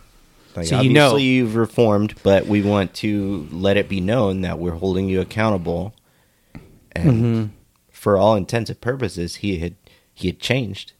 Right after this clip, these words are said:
Speaker 1: ten years ago. He, he made a tweet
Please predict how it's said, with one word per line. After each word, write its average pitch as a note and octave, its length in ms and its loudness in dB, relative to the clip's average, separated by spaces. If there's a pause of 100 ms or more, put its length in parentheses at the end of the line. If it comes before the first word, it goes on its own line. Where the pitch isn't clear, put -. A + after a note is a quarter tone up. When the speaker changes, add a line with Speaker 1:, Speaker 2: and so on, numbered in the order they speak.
(140)
Speaker 1:
ten F#2+ 220 -8
years G2+ 260 -4
ago. E2+ 320 -8 (400)
He, F2 360 -4
he F2 60 -6
made F2+ 220 -2
a E2 60 -4
tweet B2 360 -6